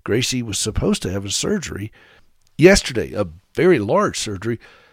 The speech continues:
but she took a nuclear stress test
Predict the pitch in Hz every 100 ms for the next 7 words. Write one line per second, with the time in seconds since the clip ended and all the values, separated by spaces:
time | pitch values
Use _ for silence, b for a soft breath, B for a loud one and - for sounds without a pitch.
0 | b b b 143 180 131 - - 156 -
1 | 175 - 160 143 127 143 180 165 - 202
2 | 139 - 165 151 - 120 120 - -